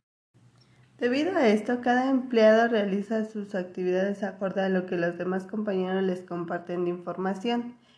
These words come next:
Esto puede traer consecuencias en el producto final que se ofrece,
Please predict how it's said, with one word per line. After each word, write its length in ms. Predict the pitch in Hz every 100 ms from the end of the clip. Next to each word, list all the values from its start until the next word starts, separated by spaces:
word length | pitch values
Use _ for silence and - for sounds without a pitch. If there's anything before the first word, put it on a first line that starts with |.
| _
Esto 300 | 247 240 269
puede 260 | 262 254 254
traer 380 | 254 202 196 208
consecuencias 800 | 220 214 185 - 190 196 214 214
en 140 | 196
el 100 | 180
producto 520 | 180 180 170 175 202
final 380 | 196 185 180 180
que 140 | 185 190
se 140 | 180
ofrece, 500 | 175 196 208 202 185